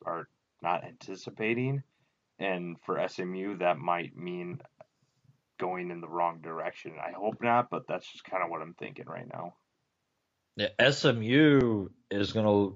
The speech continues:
Speaker 2: is another team that's gonna lose quite a bit after the season's done. And now they're losing their coach. Sonny Dykes has taken over. Uh, I did think, actually,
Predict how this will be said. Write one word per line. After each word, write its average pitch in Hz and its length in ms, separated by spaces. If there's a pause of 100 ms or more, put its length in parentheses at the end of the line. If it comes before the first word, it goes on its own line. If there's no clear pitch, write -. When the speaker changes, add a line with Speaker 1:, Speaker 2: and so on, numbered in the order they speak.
Speaker 2:
is 110 180
another 113 260
team 110 180
that's 95 220
gonna 104 240
lose 104 200
quite 107 200
a 87 60
bit 98 420 (1080)
after 104 320
the 101 80
season's 92 460
done. 98 460 (680)
And 101 800
now 110 280
they're 110 100
losing 104 320
their 95 160
coach. 151 560
Sonny 110 320
Dykes 123 300
has 113 120
taken 117 400
over. 110 480 (640)
Uh, - 120 (140)
I 113 140
did 139 320
think, 156 220
actually, 135 600